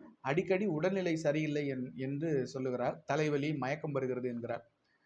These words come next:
"தேர்வு நேரத்தில் இந்த மாதிரி ஏதாவது சொன்னால் என்ன செய்-, செய்வது? பயமாக உள்ளது. மாணவர்களுக்கு ஆரோக்கியமான உணவு வகைகள் இருந்தால் சொல்லவும்" அப்படின்னு சொன்னார்.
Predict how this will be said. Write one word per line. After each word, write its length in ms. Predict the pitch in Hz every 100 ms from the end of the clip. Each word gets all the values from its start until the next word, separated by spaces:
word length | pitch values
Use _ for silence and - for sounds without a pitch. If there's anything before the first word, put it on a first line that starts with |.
| _
"தேர்வு 320 | - 190 226 208
நேரத்தில் 400 | 175 170 170 185
இந்த 220 | 160 170
மாதிரி 340 | 170 175 196
ஏதாவது 720 | 170 151 156 160 165 151 135
சொன்னால் 400 | 131 143 147 170
என்ன 260 | 151 135 160 160
செய்-, 380 | 147 143 139 135
செய்வது? 460 | 135 131 127 123
பயமாக 420 | 120 147 156 160 147
உள்ளது. 440 | 127 123 123 - _ _ _ _ _ _ -
மாணவர்களுக்கு 720 | 139 165 202 196 180 160 160
ஆரோக்கியமான 760 | 139 165 180 165 175 170 180
உணவு 340 | 160 143 170 175
வகைகள் 380 | 156 143 139 131
இருந்தால் 400 | 127 127 135 139
சொல்லவும்" 460 | 131 120 117 110
அப்படின்னு 220 | 120 120 127
சொன்னார். 400 | 120 113 110